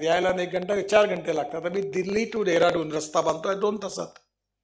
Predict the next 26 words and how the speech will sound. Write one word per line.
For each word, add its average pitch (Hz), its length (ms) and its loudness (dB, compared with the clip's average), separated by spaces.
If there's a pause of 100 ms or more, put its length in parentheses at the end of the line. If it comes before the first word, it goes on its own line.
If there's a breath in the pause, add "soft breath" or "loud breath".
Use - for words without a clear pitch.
(640 soft breath)
तर 180 60 -6
कोणी 202 240 6
जाणारच 220 340 10
नाही 220 160 10
विमानात. 170 600 2
<laughs> - 1400 -16
त्याच्यामुळे 247 340 12 (120)
logistic 202 680 8
cost 240 260 8
कमी 214 200 4
करणं, 175 300 0
याच्यातून 202 340 -4
economic 180 480 0
viability 135 420 -10
वाढेल 127 320 -12 (560)
आणि 202 200 2
marketability. - 880 -6 (840)
तर 175 180 -6
domestic 240 580 6
market 185 460 6
आणि 214 220 4
international 175 580 0
market 143 440 -10
दोन्हीमध्ये 185 420 0
काम - 240 -14
करा. - 200 -20